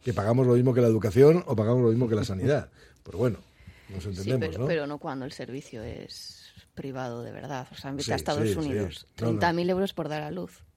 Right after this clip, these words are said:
Speaker 1: No, no, que sí, que
Speaker 2: Y
Speaker 1: sí,
Speaker 2: precios
Speaker 1: que sí.
Speaker 2: así,
Speaker 1: Que
Speaker 2: y
Speaker 1: sí.
Speaker 2: que luego la gente
Speaker 1: Que sí, que, que
Speaker 2: en fin,
Speaker 1: yo,
Speaker 2: bueno.
Speaker 1: yo algunas veces he contado aquí la anécdota de una conocida que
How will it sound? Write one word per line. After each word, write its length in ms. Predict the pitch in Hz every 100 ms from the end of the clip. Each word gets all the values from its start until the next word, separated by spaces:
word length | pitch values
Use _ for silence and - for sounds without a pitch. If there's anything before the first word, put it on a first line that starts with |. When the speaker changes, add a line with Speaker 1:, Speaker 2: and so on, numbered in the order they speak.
| -
Speaker 1:
No, 100 | 113
no, 100 | 110
que 100 | 85
sí, 80 | 95
que 60 |
Speaker 2:
Y 40 | 80
Speaker 1:
sí, 60 |
Speaker 2:
precios 320 | 87 131 160 170
Speaker 1:
que 100 | 127
sí. 60 | - 180
Speaker 2:
así, 80 | -
Speaker 1:
Que 80 | -
Speaker 2:
y 40 | 85
Speaker 1:
sí. 100 | 101
Speaker 2:
que 100 | 135
luego 220 | 151 170
la 120 | 147
gente 640 | - 170 - 180 180 170 - - - _
Speaker 1:
Que 100 | -
sí, 100 | 90
que, 240 | 104 85 78
que 100 | 90
Speaker 2:
en 60 | 87
fin, 80 | 92
Speaker 1:
yo, 100 | 110
Speaker 2:
bueno. 200 | 110 - - 98
Speaker 1:
yo 280 | 110 110
algunas 260 | 104 110 113
veces 220 | 107 107
he 80 | 107
contado 320 | 104 98 104
aquí 140 | 95 104
la 80 |
anécdota 380 | 104 110 120 107
de 100 | 98
una 140 | 98 95
conocida 500 | 101 92 110 123 123
que 300 | 104 95